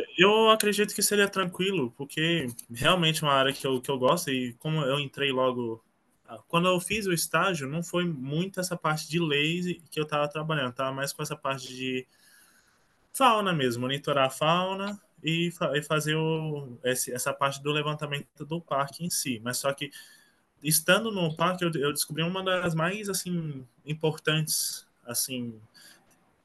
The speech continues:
importâncias dessas unidades cons-, de conservação, que são,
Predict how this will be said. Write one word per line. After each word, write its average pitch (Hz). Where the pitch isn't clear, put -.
importâncias 160
dessas 127
unidades 127
cons-, 127
de 123
conservação, 127
que 175
são, 185